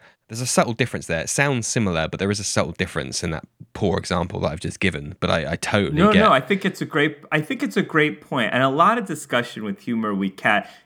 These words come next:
Speaker 2: you know, there's things we categorize, but there's a lot of overlap. And this is a great example. So I, I didn't mention it earlier at the top, but, um, so in video games, I, I'm a narrative designer. So,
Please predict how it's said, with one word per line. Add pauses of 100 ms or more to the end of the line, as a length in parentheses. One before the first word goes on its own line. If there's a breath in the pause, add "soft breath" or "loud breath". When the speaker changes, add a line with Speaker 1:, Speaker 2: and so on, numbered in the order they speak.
Speaker 2:
you
know,
there's
things
we
categorize,
but
there's
a
lot
of
overlap.
And (260 loud breath)
this
is
a
great
example.
So
I,
I
didn't
mention
it
earlier
at
the
top,
but, (360 loud breath)
um,
so
in
video
games,
I,
I'm
a
narrative
designer.
So,